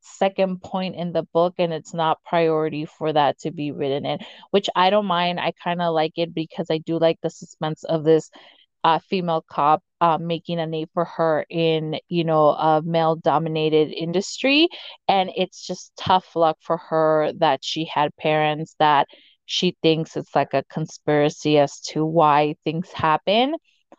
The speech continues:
Um, so I'm also, I'm also, like, I guess that was a big cliff-, cliffhanger for me as well. Um, it makes me wanna read the books because I wanna know too. I wanna know what's the outcome on that. And just overall, I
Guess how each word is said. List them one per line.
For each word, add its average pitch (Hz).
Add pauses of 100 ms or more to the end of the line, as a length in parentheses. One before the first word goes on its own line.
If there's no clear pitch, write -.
(140)
Um, 175
so 196
I'm 190
also, 180 (120)
I'm 196
also, 208
like, 170 (720)
I 202
guess 190
that 180
was 180
a 180
big 175
cliff-, 170 (380)
cliffhanger 170
for 170
me 165
as 160
well. 160 (540)
Um, 165 (420)
it 190
makes 185
me 185
wanna 170
read 160
the 160
books -
because - (140)
I 175
wanna 156
know 123
too. 143
I 151
wanna 165
know 165
what's 165
the -
outcome 170
on 185
that. 220 (400)
And 202
just 220 (140)
overall, 196
I 190